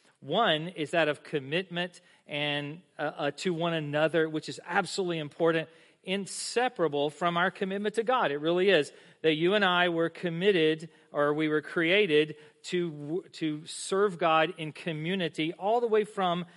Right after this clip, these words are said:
that of the book of Genesis. So I want to touch on that. So next week, Pastor, um, Nathan is gonna be talking to us about how we commit to one another in community.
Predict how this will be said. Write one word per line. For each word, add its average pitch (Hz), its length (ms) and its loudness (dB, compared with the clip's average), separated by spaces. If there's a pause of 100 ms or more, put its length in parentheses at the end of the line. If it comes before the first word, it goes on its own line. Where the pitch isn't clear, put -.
(140)
that 165 180 0
of 160 120 -6
the 151 80 -2
book 147 180 -6
of 143 100 -6
Genesis. 160 640 -4 (220)
So 190 200 0
I 170 40 -2
want 226 120 0
to - 200 -6
touch 202 280 0
on 160 140 -2
that. 135 300 -2 (260)
So 165 160 -2
next 175 320 0
week, 208 160 0
Pastor, 175 600 0
um, 151 420 -4
Nathan 175 280 2
is 165 100 -4
gonna 165 140 0
be 156 100 -2
talking 185 400 -4
to 151 160 2
us 147 200 0 (240)
about 160 380 0
how 175 280 -2
we 165 340 -2 (220)
commit 175 400 -2
to 175 120 0
one 156 260 2
another 180 360 4
in 165 80 -4
community. 147 640 -4